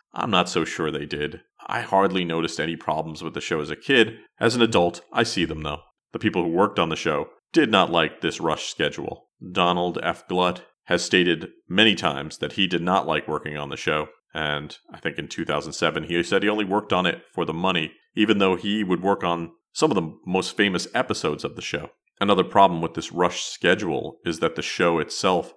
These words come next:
is not self-referential. Each episode could stand alone.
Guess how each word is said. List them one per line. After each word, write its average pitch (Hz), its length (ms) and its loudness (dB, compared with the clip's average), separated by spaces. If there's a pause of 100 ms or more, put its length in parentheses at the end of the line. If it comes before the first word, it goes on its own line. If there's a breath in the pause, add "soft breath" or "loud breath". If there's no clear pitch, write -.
(200 soft breath)
is 87 180 -2
not 82 300 2 (160)
self-referential. - 1000 -2 (240)
Each 104 240 -2
episode 90 680 0
could 87 360 -2
stand 87 360 0
alone. 85 420 -4